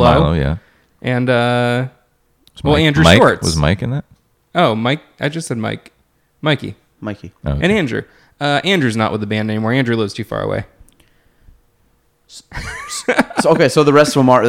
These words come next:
Speaker 3: they're still, I mean, obviously, I know Mikey.
Speaker 2: Yeah.
Speaker 3: Mikey's the only one that I know of that. I know of Milo. The other guy, Ryan, I don't, you said Ryan?
Speaker 2: Mm-hmm.
Speaker 3: Okay, I don't, I don't know him, but
Speaker 2: Ryan Hayden, uh, he was on the last episode of the Trash Cast. He's a, he's a friend of the show.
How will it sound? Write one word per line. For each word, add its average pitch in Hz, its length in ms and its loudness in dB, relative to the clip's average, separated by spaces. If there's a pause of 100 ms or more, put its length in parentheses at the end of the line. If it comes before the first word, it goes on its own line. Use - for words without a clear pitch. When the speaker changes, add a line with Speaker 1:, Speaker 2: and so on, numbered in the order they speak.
Speaker 3:
they're 120 180 -2
still, 117 320 -2
I 101 40 -6
mean, 139 140 2
obviously, 139 260 4
I - 40 6
know 127 80 2
Mikey. 110 300 2
Speaker 2:
Yeah. - 60 -4
Speaker 3:
Mikey's 117 280 -4
the 113 80 0
only 110 160 0
one 104 120 -2
that 98 80 0
I 95 40 0
know 101 220 -2
of 92 120 -6
that. 95 320 2
I 101 60 -2
know 113 340 2 (240)
of 117 300 0
Milo. 104 520 0 (100)
The 113 100 -2
other 110 120 0
guy, 104 340 -2 (360)
Ryan, 101 300 -4
I 95 80 -4
don't, 98 320 -8
you 107 60 -8
said 110 140 -6
Ryan? 110 320 -6 (100)
Speaker 2:
Mm-hmm. 262 440 -4
Speaker 3:
Okay, 95 160 -6
I 104 40 0
don't, 117 140 -4
I 117 80 -4
don't 123 160 -2
know 113 140 -4
him, 98 300 -4
but 98 420 -4
Speaker 2:
Ryan 233 220 2
Hayden, 170 400 -2
uh, 151 120 -2
he 202 100 -2
was 202 120 -2
on 180 120 0
the 143 60 -2
last 127 280 0
episode 127 240 -4
of 120 60 -2
the 113 60 -2
Trash 110 340 -2
Cast. 110 340 -4
He's 143 160 -6
a, 123 140 0
he's 143 180 -4
a 117 40 -4
friend 113 260 -4
of 107 60 -8
the 104 60 -2
show. 104 360 -4